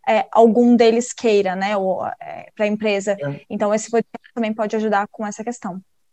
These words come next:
Speaker 2: É, e outra coisa que eu peço é tomar cuidado pra não ficar apontando os dedos, né? Porque, assim, todo mundo tem sua versão, né? Eu gosto de, eu gosto daquele negócio, né? Quando você aponta o dedo pra uma pessoa, tem três apontando pra você. Ah, é provável que dentro dessa história toda que eu contei, se você for ouvir a o-, as outras partes,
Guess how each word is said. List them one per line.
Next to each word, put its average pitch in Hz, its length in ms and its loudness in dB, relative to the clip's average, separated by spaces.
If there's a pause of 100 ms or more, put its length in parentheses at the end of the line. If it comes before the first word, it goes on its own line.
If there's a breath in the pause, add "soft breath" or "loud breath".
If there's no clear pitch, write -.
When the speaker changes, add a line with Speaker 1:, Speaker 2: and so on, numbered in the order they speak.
(140)
Speaker 2:
É, 147 80 4
e - 120 4
outra 233 180 4
coisa 208 220 4
que - 80 0
eu 165 40 4
peço 185 300 4
é 175 60 2
tomar 208 240 0
cuidado 170 360 4
pra 175 120 0
não 175 100 -2
ficar - 160 -4
apontando 160 480 0
os 160 80 -2
dedos, 127 420 0
né? 127 140 -2
Porque, - 240 -4
assim, 170 240 -4
todo 190 220 6
mundo 202 180 2
tem 185 140 2
sua 180 160 0
versão, 147 480 -2
né? 131 100 0
Eu 135 60 2
gosto 147 160 8
de, 160 80 4
eu 147 160 4
gosto 151 140 8
daquele 160 220 4
negócio, 135 320 4
né? 139 80 -2
Quando 147 200 -4
você - 80 2
aponta 160 280 -2
o 151 60 2
dedo 139 220 2
pra 135 100 -6
uma 139 80 -2
pessoa, 139 260 -2
tem 160 140 2
três 151 320 4
apontando 156 480 -2
pra 160 100 4
você. 208 400 2 (560 loud breath)
Ah, - 240 2
é - 60 4
provável 190 560 6
que - 100 -4
dentro 175 300 6
dessa 170 220 4
história 139 320 4
toda 135 240 0
que - 80 -10
eu 135 80 -6
contei, 147 400 6
se 160 120 -2
você 139 220 -2
for - 160 2
ouvir 147 240 6
a 135 100 8
o-, 143 200 8
as 143 160 4
outras 175 340 4
partes, - 540 2